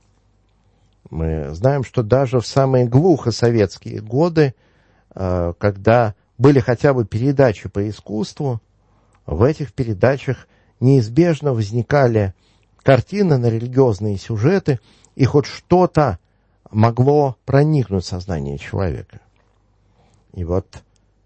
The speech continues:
искусство, красота, способность изображать, она должна послужить Богу, и она служит Богу. Вот я хожу в храм, а,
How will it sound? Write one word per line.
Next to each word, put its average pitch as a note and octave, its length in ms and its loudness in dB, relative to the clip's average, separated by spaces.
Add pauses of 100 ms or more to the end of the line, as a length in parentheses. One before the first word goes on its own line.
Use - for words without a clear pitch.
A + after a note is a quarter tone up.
(160)
искусство, E3+ 840 -2
красота, C#3+ 800 -2 (160)
способность D#3 1200 -2 (680)
изображать, C3 960 0 (360)
она C3 640 0 (400)
должна C#3+ 540 2
послужить B2 500 -8
Богу, G3 320 0
и F#3+ 40 0
она F#3 240 -2
служит D3 380 -6
Богу. D#2 400 -8 (960)
Вот G2 160 -6
я G#2 280 2 (340)
хожу G#2+ 400 0
в - 40 -14
храм, C3 580 2 (440)
а, F2+ 400 0